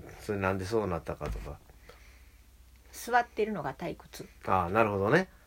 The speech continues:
Speaker 1: 例えばそういうふうに考えるわけや。
Speaker 2: うん。
Speaker 1: もしかしたらさ、あの、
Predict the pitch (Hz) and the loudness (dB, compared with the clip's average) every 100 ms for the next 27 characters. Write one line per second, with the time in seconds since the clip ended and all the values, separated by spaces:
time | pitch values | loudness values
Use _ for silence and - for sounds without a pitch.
0 | - 147 165 131 156 131 120 127 117 101 | 2 6 8 10 8 8 6 6 8 6
1 | 80 - 78 82 - - 202 208 151 117 | 4 -4 -6 -6 -12 6 8 10 8 8
2 | 95 90 95 85 - - - 101 104 98 | 6 6 4 4 0 -14 -4 0 2 2